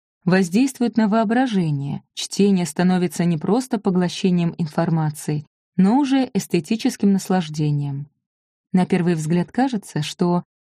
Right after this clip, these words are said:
описание и прочие художественные приемы — это работа прилагательных, но если получше присмотреться к сравнительным оборотам — можно увидеть, что они проводят аналогию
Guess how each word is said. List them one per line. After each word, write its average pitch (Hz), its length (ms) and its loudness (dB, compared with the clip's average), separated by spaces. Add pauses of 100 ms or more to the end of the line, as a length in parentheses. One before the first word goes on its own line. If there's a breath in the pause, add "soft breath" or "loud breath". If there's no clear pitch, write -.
(100)
описание 190 760 0
и 151 40 -2
прочие 202 380 0
художественные 170 720 -2
приемы — 165 580 0 (420)
это 285 200 2
работа 254 400 2
прилагательных, 214 920 0 (300)
но 196 80 4
если 196 320 2
получше 190 460 0
присмотреться 170 800 -2
к - 80 -10
сравнительным 165 720 0
оборотам — 151 640 -2 (360 soft breath)
можно 170 400 2
увидеть, 285 480 0
что 190 300 0
они 196 240 2
проводят 214 560 0
аналогию 202 720 2